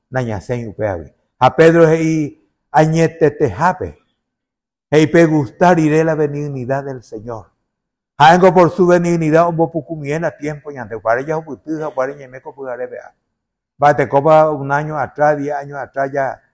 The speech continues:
porque ya ha cumplido el tiempo, mamá. Añade, Dios me ve, ye, jine, coa. Hoy méramos jóvenes, ina, o paz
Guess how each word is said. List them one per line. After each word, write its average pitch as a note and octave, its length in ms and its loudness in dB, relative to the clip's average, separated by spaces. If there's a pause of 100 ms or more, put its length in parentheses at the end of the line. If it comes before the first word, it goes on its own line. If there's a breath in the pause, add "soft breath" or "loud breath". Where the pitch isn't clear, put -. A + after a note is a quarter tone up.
porque B2+ 240 -4
ya C3 80 -2
ha B2+ 60 -4
cumplido C3+ 440 -6
el D3 140 -8
tiempo, G3 340 -6
mamá. B3+ 220 -14 (920)
Añade, E3 440 4
Dios F3 240 4
me F3+ 240 -2
ve, E3+ 140 2
ye, D#3+ 160 2 (120)
jine, D#3+ 220 -4
coa. G2+ 260 -14 (840)
Hoy D3 140 0
méramos D3+ 580 0
jóvenes, D3 500 -4
ina, C#3+ 380 -10
o C3 120 -14 (140)
paz C3 220 -6